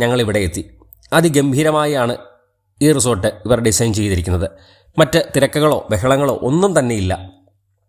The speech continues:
ഫാമിലിയായി താമസിക്കാൻ കോട്ടേജുകളുമുണ്ട്. എവിടെ നോക്കിയാലും മലകളും തേയിലത്തോട്ടങ്ങളും മാത്രം. നല്ല വെയിലുണ്ടെങ്കിലും ചൂട് ഒട്ടും അറിയുന്നില്ല. ഈ കാണുന്ന മുറികളിലാണ് ഞങ്ങൾ താമസിക്കുന്നത്. സ്വിമ്മിംഗ് പൂളിൽ രാത്രി ഒരു കുളി പാസ്സാക്കണം. നാലര മണിക്ക്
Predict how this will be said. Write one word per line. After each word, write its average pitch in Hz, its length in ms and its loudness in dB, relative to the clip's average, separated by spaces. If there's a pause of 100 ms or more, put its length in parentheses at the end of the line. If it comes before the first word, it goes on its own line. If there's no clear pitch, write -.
(500)
ഫാമിലിയായി 170 680 0
താമസിക്കാൻ 123 500 0 (180)
കോട്ടേജുകളുമുണ്ട്. 123 720 0 (400)
എവിടെ 190 240 4
നോക്കിയാലും 131 580 0
മലകളും 120 380 0 (100)
തേയിലത്തോട്ടങ്ങളും 123 720 0
മാത്രം. 90 280 -2 (640)
നല്ല 165 180 4 (160)
വെയിലുണ്ടെങ്കിലും 139 580 0 (120)
ചൂട് 139 240 2 (220)
ഒട്ടും 156 300 0
അറിയുന്നില്ല. 104 420 -2 (680)
ഈ 226 100 6 (120)
കാണുന്ന 220 360 2
മുറികളിലാണ് 170 480 0 (180)
ഞങ്ങൾ 131 180 2 (100)
താമസിക്കുന്നത്. 104 560 -2 (380)
സ്വിമ്മിംഗ് 175 340 2
പൂളിൽ 175 280 0
രാത്രി 156 320 0 (160)
ഒരു 143 180 0
കുളി 123 200 2
പാസ്സാക്കണം. 101 440 -2 (420)
നാലര 151 380 2
മണിക്ക് 135 280 0